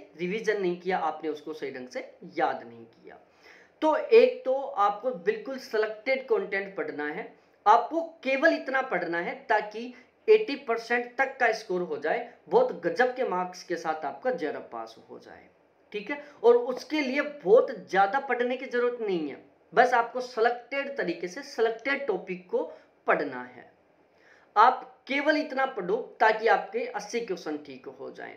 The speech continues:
ध्यान रखना, प्रत्येक क्वेश्चन को ठीक करने का आपको टारगेट नहीं लेना है। भाई, जब भी कोई एग्जामिनर पेपर सेट करता है ना, तो उसमें से कुछ क्वेश्चन वो ऐसे बनाते हैं जो सभी को आते हैं, कुछ क्वेश्चन वो ऐसे बनाते हैं जो किसी को नहीं आते हैं,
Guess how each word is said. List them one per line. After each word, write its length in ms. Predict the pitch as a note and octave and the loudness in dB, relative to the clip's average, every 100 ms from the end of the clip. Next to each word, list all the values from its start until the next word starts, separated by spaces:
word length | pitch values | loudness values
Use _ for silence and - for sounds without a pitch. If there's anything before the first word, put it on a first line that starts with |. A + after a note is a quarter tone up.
| - _ - - - | -20 _ -20 -20 -6
ध्यान 300 | F#3 G#3+ A#3 | 2 4 4
रखना, 260 | A#3+ B3+ | 0 -4
प्रत्येक 600 | C#4 - G#3 - B3+ B3+ | -6 -4 -4 -2 0 0
क्वेश्चन 280 | - A#3 A#3+ | -2 -4 -2
को 120 | A#3 | -2
ठीक 280 | A#3 G#3+ G3+ | -4 -6 -6
करने 220 | G#3 F3+ | -2 -2
का 120 | F3+ E3+ | 0 -2
आपको 200 | - F#3 | -2 -4
टारगेट 520 | E3+ D3 D3 F3+ D#3+ | -2 -2 -2 -8 -6
नहीं 320 | D3 C3+ B2+ | -6 -6 -8
लेना 240 | B2 A#2 | -10 -10
है। 240 | A#2 - - _ _ - - _ | -14 -20 -20 _ _ -20 -20 _
भाई, 180 | - A#3+ | 2 4
जब 300 | G3+ G#3 G#3+ | 2 0 0
भी 80 | A3 | -2
कोई 220 | B3 A#3 | 2 4
एग्जामिनर 680 | A#3 F3 E3+ G#3 G3+ G#3+ A3 F3+ | 4 0 -2 -4 -2 -2 -2 0
पेपर 260 | F3 A3 | -2 -2
सेट 360 | A3 F3+ F3 - | -4 -4 -4 -6
करता 240 | D#3 D#3 | -8 -6
है 60 | G#3 | -8
ना, 60 | C4 | -6
तो 100 | B3+ | -6
उसमें 300 | G#3 G3+ G#3+ | -6 -4 -4
से 120 | A3 | -6
कुछ 300 | - C4 C#4 | -8 -10 -10
क्वेश्चन 360 | - A#3+ - | -6 -6 -2
वो 220 | A#3 A3+ A3+ - | -2 0 0 -2
ऐसे 260 | F#3+ F#3+ | -6 -2
बनाते 400 | A#3 G3+ G3 G3 | 0 0 -2 -2
हैं 100 | A#3 | -4
जो 100 | F#3 | -4
सभी 360 | A#3 - C4+ A#3+ | -6 -4 -4 -4
को 160 | - E3 | -2 -2
आते 280 | C3+ - | -2 -6
हैं, 260 | B2+ A#2+ - _ - - _ _ | -16 -18 -20 _ -20 -20 _ _
कुछ 280 | D4 D4 - | -4 -4 -6
क्वेश्चन 240 | C#4 C#4 | -6 -4
वो 380 | C4 C4+ - - | -2 0 -2 -2
ऐसे 280 | F#3+ G3+ C4 | -2 0 -2
बनाते 400 | A3+ A3+ A3 B3+ | -2 -2 -2 -2
हैं 100 | B3+ | -4
जो 100 | C4+ | -6
किसी 360 | - B3+ C4+ D4+ | -10 -10 -4 -2
को 140 | C4+ | 0
नहीं 280 | G3+ E3+ E3 | 0 0 -4
आते 300 | C3+ C3 B2+ | -10 -12 -14
हैं, 220 | B2 B2 | -16 -20